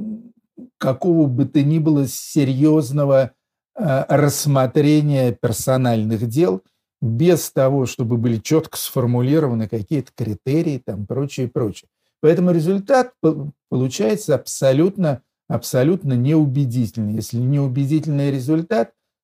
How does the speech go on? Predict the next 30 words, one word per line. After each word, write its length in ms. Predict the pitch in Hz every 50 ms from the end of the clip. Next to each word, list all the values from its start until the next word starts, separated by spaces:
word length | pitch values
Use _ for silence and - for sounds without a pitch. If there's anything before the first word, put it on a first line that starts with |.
| _ _ _ _ _
то 120 | - 123 127
нафига 420 | 120 110 - - 131 123 185 208 190
вообще 380 | 156 123 - - - 165 170
это 160 | 175 - 156
делать? 500 | 131 107 98 101 - 98 101 - _ _ _ _ _ _ _ _ _ -
Вот. 240 | 139 131 123 117 151
А 80 | 135
в 60 | 135 175
данном 280 | 254 269 294 302 285 233
случае, 420 | - - 175 151 139 - - 143
значит, 280 | 131 143 143 135 - - _ _ _ _ _ -
Хинштейн 1080 | - 139 135 120 - - 190 185 175 170 160 160 147 143 151 160 196 190 175 - - 135
говорит, 320 | 127 135 147 156 160 147
что 160 | - - - 139
всех 280 | - - 175 151 -
уехавших 640 | 185 185 214 240 262 254 _ - - - - - -
надо 260 | 151 139 131 120 127
в 100 | 117 123
иноагенты. 640 | 127 123 127 127 123 117 113 113 113 - - - _ _ _ _ _ _ _ _ _ _ _ _
Правильно. 680 | - 123 117 139 151 170 190 196 190 185 180 170 160 - _ _ _ _
Всех 400 | - - - 180 202 226 220 -
уехавших 680 | 175 139 135 131 160 196 - - - - - - 123 -
надо 260 | 131 131 131 127 117
записывать 680 | 110 104 123 120 117 - 185 175 180 170 127 110 - -
в 120 | 113 151
иноагент, 600 | 151 139 127 120 113 107 101 123 165 208 240 - _
потому 240 | - - 131 123 131
что 180 | - - - 117
они, 300 | 127 156 190 202 180 180
э, 120 | - -